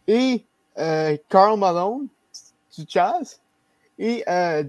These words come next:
Diamond Dal-, D-, Diamond Dallas Page, le gars qui s'était fait frapper, euh,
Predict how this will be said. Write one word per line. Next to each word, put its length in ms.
Diamond 280
Dal-, 400
D-, 240
Diamond 240
Dallas 380
Page, 500
le 340
gars 300
qui 180
s'était 180
fait 160
frapper, 420
euh, 260